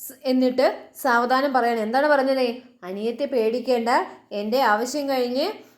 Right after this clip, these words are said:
ആ ബാക്കിയുള്ള കാറ്റും വെളിച്ചവും എല്ലാം താഴേക്ക് തരാമെന്നായിരുന്നു തെങ്ങ് ആരോട് പറഞ്ഞത്? ആ പപ്പായ മരത്തിനോട് പറഞ്ഞത്." ഇത് കേട്ട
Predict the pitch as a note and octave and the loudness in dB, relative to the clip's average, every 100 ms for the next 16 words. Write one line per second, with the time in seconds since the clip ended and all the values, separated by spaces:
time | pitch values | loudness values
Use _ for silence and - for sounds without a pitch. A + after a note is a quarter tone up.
0 | - A#3 F#3+ F3 F#3+ A3 D#4 D4 C4 B3+ | -10 -6 -4 0 -2 0 0 2 2 2
1 | G3+ G3 D4+ C#4+ A3+ G#3+ A#3 A#3 G3+ G#3 | -2 -2 -2 0 0 0 -2 -2 -4 -2
2 | D4+ G4+ - - - E3+ G3 A#3+ C#4 A3+ | -2 -2 -8 -20 -4 -2 0 0 -2 0
3 | G#3 A3 A3 G3+ G#3 G3+ G3+ G3+ B3 F4+ | 2 2 0 -4 -4 -4 -4 -2 0 0
4 | A4+ - _ - A#3 A3 A#3 G3+ A#3 B3 | -2 -8 _ -8 -6 -2 -2 0 2 2
5 | G#3 A3+ B3 A#3+ A3+ A3 - - G3+ F#3 | 2 0 0 2 2 0 -12 -14 -8 -8
6 | E3+ G#3 G3+ G#3 G3 G3 G3 G3 A#3+ G#4+ | -6 -6 -4 -4 -6 -6 -4 2 4 4
7 | - - _ - C4+ A3+ E3+ D#3+ - _ | 2 -12 _ -2 0 0 -4 -12 -20 _
8 | - _ - G4+ A4+ E4 E4 | -20 _ -4 0 4 4 4